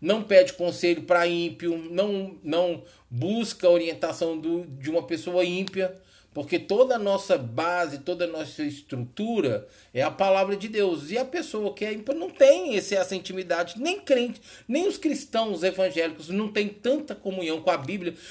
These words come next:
não lê a Bíblia. Tem cristão evangélico aí que nunca leu a Bíblia toda, até hoje, nenhuma vez. "Ah, mas eu não tenho que ler a Bíblia toda." Tem sim. Porque a Bíblia é o alimento para o nosso espírito.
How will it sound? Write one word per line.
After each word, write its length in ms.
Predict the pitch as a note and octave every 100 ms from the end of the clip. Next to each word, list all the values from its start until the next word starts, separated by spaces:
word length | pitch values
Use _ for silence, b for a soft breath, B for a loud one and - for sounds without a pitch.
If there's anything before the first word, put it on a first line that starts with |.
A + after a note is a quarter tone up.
| B
não 280 | F#3 G#3+ A#3
lê 260 | F#3+ F#3+ F#3+
a 80 | E3+
Bíblia. 600 | E3 F#3 G#3+ G3 C3 - B -
Tem 160 | G#3 A3
cristão 500 | C4+ B3+ - C4 C#4
evangélico 600 | C#4 C#4+ B3 C4+ C#4+ D4+
aí 180 | D4
que 160 | D#4 F#4+
nunca 480 | D#4+ D4+ G4+ - A4 G#4+
leu 220 | D4 D4+
a 60 | C4+
Bíblia 340 | B3 D4 F4+
toda, 360 | - B3+ D4 A#3+
até 240 | - D4+
hoje, 260 | A#3+ B3+ A3
nenhuma 260 | C4+ D4+
vez. 520 | F#3+ G#3+ G#3+ - - - C3 - _
"Ah, 160 | C#4+ D#4
mas 200 | B3 B3
eu 120 | G4
não 120 | A#4
tenho 260 | - A#4 A4+
que 100 | F#4
ler 100 | C4+
a 40 |
Bíblia 280 | G3 G3+ G3
toda." 240 | G3 G3+ G#3+
Tem 240 | A#3+ C4+
sim. 420 | - C#4+ G#3+ G#3 - b b b b b _
Porque 300 | F#3 F3 A3
a 100 | F#3+
Bíblia 540 | C#3 B2+ A3+ D4 G3+
é 100 | F3
o 80 | G3
alimento 520 | A3 G#3 F#3 A3 -
para 200 | - C4+
o 80 | B3
nosso 260 | A#3+ A#3+ D4+
espírito. 600 | D4 - A#3+ C4 -